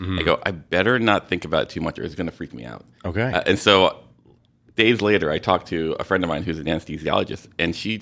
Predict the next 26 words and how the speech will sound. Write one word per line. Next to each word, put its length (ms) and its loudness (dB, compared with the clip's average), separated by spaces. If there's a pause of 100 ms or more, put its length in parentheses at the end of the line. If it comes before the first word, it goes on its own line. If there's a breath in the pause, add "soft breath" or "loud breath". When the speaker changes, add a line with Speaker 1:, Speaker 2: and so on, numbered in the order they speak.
Speaker 2:
I 80 2
just 100 -4
tell 160 0
her 60 2
about 160 -6
the 40 -14
experience, 360 -10
and 100 -18
she 80 -8
just 160 -4
starts 240 -6
laughing 440 -4
and 80 -4
goes, 120 -6
"Oh, 140 2
yeah, 140 -2
that 140 -2
totally 320 4
happened." 360 2 (300)
<laughs> 340 0
Happens 340 4
all 160 6
the 100 -2
time. 540 0
Speaker 1:
Oh, 160 4
my. 420 6